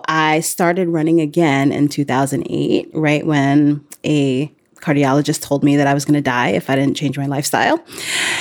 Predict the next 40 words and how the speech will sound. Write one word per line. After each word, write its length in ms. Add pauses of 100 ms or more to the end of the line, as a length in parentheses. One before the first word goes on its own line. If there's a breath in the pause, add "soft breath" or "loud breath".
(180 loud breath)
And 420
<laughs> 220
that 100
was 100
pretty 260
<laughs> 200
cathartic. 680 (540 loud breath)
And, 340
uh, 300
so 560
I've 200
been 160
running 760
again. 800
My, 180
my 140
second 440
sort 200
of 280 (360)
life 280
with 120
running 580 (260)
began 380
in 80
two 120
thousand 300
eight. 440
And 180
then 500
I 520 (420 loud breath)
went 220
from 640
doing 420
one 220
very 240
painful 480
mile 420
on 100
my 140
treadmill 720